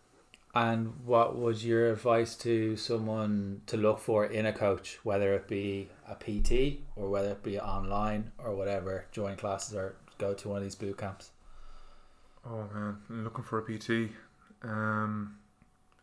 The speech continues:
Speaker 2: it's kind of a hard one, 'cause I think everybody's different. Everybody wants something very different. Um, I would be one of those people that when I'm with the P T,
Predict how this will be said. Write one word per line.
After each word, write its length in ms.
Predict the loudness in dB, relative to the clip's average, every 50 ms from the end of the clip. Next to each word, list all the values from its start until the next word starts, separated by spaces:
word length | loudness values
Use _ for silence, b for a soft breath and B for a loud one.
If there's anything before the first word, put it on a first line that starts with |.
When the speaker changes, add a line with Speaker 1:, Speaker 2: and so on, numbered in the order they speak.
| b b b b b b
Speaker 2:
it's 100 | b b -8
kind 200 | -4 0 0 0
of 80 | 2 0
a 80 | 2
hard 200 | 2 4 4 4
one, 100 | 2 0
'cause 180 | -4 -2 -2 0
I 60 | 0
think 140 | 2 4 4
everybody's 420 | 4 4 4 4 4 4 2 2
different. 320 | 2 0 0 0 0 -4 -2
Everybody 380 | -2 0 0 4 4 4 4
wants 280 | 4 2 0 -2 -2 -4
something 320 | -4 -6 -4 -4 -6 -6
very 260 | -2 0 0 0 0 0
different. 340 | -2 -4 -4 -6 -10 -12 -14 b b b b b b b b -4
Um, 520 | -2 0 0 0 0 -2 -4 -6 -8 -10 -12 -16 -18 _ _ -8
I 460 | -4 -2 -2 -2 -2 -2 -2 -2 -2 -4
would 200 | -4 -6 -6 -4
be 80 | -4 -4
one 200 | -2 -2 -2 -2
of 60 | -2
those 220 | -2 -4 -4 -4 -4
people 240 | -4 -4 -2 -2
that 80 | -2 -2
when 180 | -2 -2 -2 -2
I'm 180 | -2 -2 -2
with 200 | 0 -2 -2 -2
the 80 | -4 -8
P 160 | -6 -6 -6
T, 260 | -4 -4 -6 -8 -8